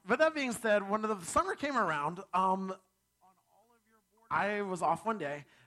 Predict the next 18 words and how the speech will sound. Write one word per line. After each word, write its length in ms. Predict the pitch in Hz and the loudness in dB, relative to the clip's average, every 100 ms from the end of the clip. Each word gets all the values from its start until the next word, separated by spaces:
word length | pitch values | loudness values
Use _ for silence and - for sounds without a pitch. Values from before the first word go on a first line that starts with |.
| _ | _
and 100 | - | -10
I 40 | 320 | -4
was 140 | 392 | -4
driving 300 | - 269 262 | 0 0 2
around 180 | 247 233 | 0 0
doing 200 | 220 226 | 0 -4
chores, 360 | 214 196 185 180 | 0 0 2 -2
probably 280 | - 208 208 | -2 0 0
a 20 | |
little 160 | 202 | -2
bit 180 | 202 202 | 0 -2
before 340 | 190 185 196 185 | -2 -8 -2 -2
eleven, 380 | 170 139 151 147 - | 0 -4 -4 -12 -10
and 100 | 165 | -6
I 60 | |
saw 260 | 147 151 151 | -6 -4 -4
the 140 | 139 | -4
mountain. 420 | 139 127 123 - | -10 -10 -10 -14